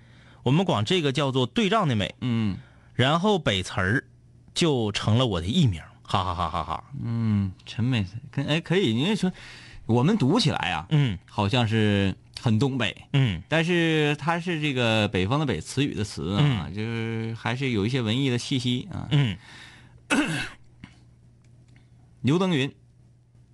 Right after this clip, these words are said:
Speaker 1: 两杆儿清泉好，说到网名，最开始我叫D J男孩儿，处对象的时候叫爱雪的云，<laughs> 听了伊森的歌之后叫路一直都在，一直用到现在。现在想想以前的网名，感觉好幼稚，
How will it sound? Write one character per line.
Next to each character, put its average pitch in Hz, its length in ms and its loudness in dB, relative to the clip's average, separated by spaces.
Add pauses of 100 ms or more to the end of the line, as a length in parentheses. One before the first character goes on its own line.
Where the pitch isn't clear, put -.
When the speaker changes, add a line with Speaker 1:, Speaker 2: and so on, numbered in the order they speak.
(600)
Speaker 1:
两 131 180 2
杆 143 100 2
儿 123 40 0
清 139 160 2
泉 139 140 4
好， 110 260 0
说 151 240 0
到 160 180 2
网 98 240 0
名， 90 300 2
最 165 220 0
开 147 180 0
始 90 300 -2
我 92 200 2
叫 120 220 0
D 214 340 2
J 185 200 0
男 151 180 2
孩 123 80 2
儿， 135 180 0 (680)
处 214 200 2
对 196 160 4
象 220 160 2
的 147 120 0
时 135 80 0
候 151 160 2
叫 151 200 0
爱 220 320 0
雪 107 280 -2
的 131 80 2
云， 131 220 4 (320)
<laughs> - 380 0
听 226 180 2
了 233 60 2
伊 285 280 2
森 233 160 0
的 202 100 4
歌 190 180 4
之 180 100 0
后 165 200 2
叫 185 220 2
路 240 260 2
一 214 100 4
直 175 120 2
都 196 160 2
在， 240 100 2 (320)
一 143 160 2
直 117 140 2
用 123 120 4
到 113 100 2
现 107 200 2
在。 113 160 0 (1000)
现 220 200 2
在 220 120 2
想 180 140 0
想 190 120 2
以 123 120 -2
前 131 100 0
的 156 80 2
网 123 160 4
名， 98 140 0
感 110 100 2
觉 120 80 4
好 113 160 0
幼 143 180 2
稚， 104 260 -2